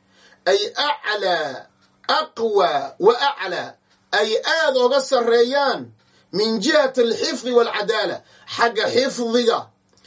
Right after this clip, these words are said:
iyo xagga cadaaladda mar walba ay sarreeyaanna waxaa la yidhaahdaa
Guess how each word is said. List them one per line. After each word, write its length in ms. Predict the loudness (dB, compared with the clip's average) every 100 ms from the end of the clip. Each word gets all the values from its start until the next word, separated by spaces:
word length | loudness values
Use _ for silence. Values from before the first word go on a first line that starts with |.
| _ -4
iyo 200 | 0 2
xagga 360 | 2 -2 0 -2 -2
cadaaladda 680 | -6 0 0 2 0 0 -2
mar 320 | 0 0 0 0
walba 460 | 2 4 4 4 0
ay 140 | 0 -4
sarreeyaanna 880 | -2 -2 2 2 2 2 0 -2 -8 -12 _ _ _ _ _ 0
waxaa 300 | 2 2 0
la 120 | 2
yidhaahdaa 640 | 0 0 0 2 2 0